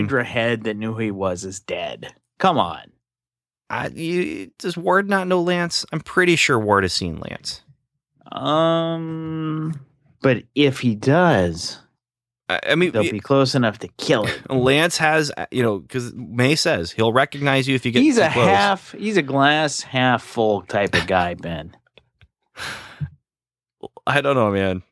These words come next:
Speaker 2: Lance is, I, I, I get what he's saying.
Speaker 1: He's British,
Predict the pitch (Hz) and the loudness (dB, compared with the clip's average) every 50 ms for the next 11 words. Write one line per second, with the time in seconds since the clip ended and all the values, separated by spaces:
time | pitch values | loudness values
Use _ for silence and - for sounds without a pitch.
0 | _ _ - 117 123 123 135 139 135 - 139 131 117 110 107 107 - _ _ _ | _ _ -2 0 0 2 2 0 -2 -4 -4 -2 -2 -4 -6 -8 -12 _ _ _
1 | _ _ _ - - - _ - - - - - 135 - - - - _ _ - | _ _ _ -20 -20 -14 _ -12 -12 -12 -10 -10 -10 -10 -10 -12 -14 _ _ -2
2 | 127 131 127 117 113 - 139 139 147 - 160 180 175 151 - - 147 117 95 90 | 0 0 0 -2 0 2 2 2 4 2 2 0 0 0 0 0 0 0 0 -2
3 | 90 95 107 - _ _ _ _ _ - 165 170 143 131 - - 147 135 113 95 | -6 -10 -14 -18 _ _ _ _ _ 0 2 2 2 2 2 2 2 2 2 -2
4 | 76 - - - - | -6 -10 -12 -12 -12